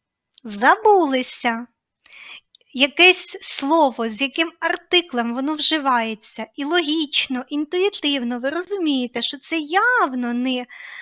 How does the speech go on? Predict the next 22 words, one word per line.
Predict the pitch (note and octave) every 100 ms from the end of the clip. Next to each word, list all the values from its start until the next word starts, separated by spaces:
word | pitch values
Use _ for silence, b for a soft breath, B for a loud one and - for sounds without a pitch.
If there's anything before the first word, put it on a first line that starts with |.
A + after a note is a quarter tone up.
| B B B
артикль, | D4+ F#3+ - D#4+ D4 - B3 A#3 A3 _ _ _ _
м, | B3 A#3+ A#3
жіночого | A#3+ D4 D4 B3+ - B3 C#4+
роду | D#4 D4+ A#3 A3+
з | -
цим | - B3 -
іменником | C4+ B3+ A#3 A3 A3 A#3
іде, | A3+ G3 G#3 G3 - _ _ _ _ _ -
то | F4+
тоді | G4 G#4+ G4 B3+ C4 B3+ G#3+ A#3 _ _ _ _ _ _ -
я | A#3+ A#3+ C#4
б | A3+ -
вам | C4 A3+
порадила, | - A#3 B3 D#4 G#4 E4+ G#3+ G#3 -
якщо | C4 C4 - E4 E4+
обирати | C#4 C#4 D4+ D#4+ A#3+ - A3
між | A#3+ A#3+ -
«der» | A#3 A3 E4+ D4 G#3+ F#3+ - -
чи | - G3+
«das», | F#3+ A3 C4+ G#4 A#4+ - _ B B B -
обрати | B3+ B3+ C4 F4 G4
артикль | G#4 D4+ - C4+ - E4